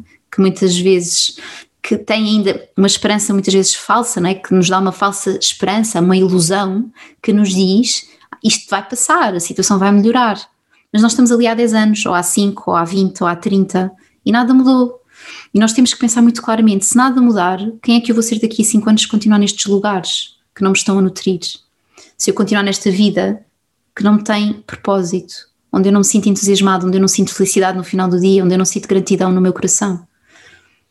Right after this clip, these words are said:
E quem é que vou ser eu? Ou quem é que posso vir a ser eu se eu decidir romper isto e fazer outra coisa? E viver de outra maneira?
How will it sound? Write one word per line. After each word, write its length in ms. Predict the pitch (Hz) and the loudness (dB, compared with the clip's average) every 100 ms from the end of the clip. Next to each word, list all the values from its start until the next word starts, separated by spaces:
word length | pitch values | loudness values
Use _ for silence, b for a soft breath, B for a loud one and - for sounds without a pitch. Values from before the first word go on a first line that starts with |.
| _ - | _ -6
E 60 | |
quem 160 | - 285 | 0 0
é 40 | |
que 80 | 285 | 0
vou 120 | 254 | -2
ser 240 | - 233 196 | 0 0 0
eu? 320 | 190 190 - - | 0 -2 -8 -8
Ou 80 | 180 | -4
quem 220 | 262 262 | 0 0
é 0 | |
que 100 | 262 | -2
posso 360 | 240 226 - 226 | -4 -4 -4 -2
vir 160 | 208 | 0
a 40 | 196 | 0
ser 220 | - 202 | -2 0
eu 280 | 185 202 b b - | 0 -2 b b -8
se 220 | - 240 | 0 0
eu 40 | |
decidir 360 | 240 - 220 226 | 0 0 2 2
romper 420 | 240 220 226 220 | 2 2 2 0
isto 460 | 180 - - 220 226 B B B _ - | -2 -4 -2 -2 -2 B B B _ -6
e 40 | |
fazer 200 | - 254 | 0 0
outra 200 | 254 262 | 0 -2
coisa? 580 | - 269 240 190 185 196 _ _ _ - | 0 2 4 2 -2 -6 _ _ _ -2
E 80 | 208 | 2
viver 240 | 220 240 | 4 4
de 60 | 247 | 2
outra 180 | 240 | 2
maneira? 640 | 226 220 226 233 190 180 | 4 6 4 4 0 -4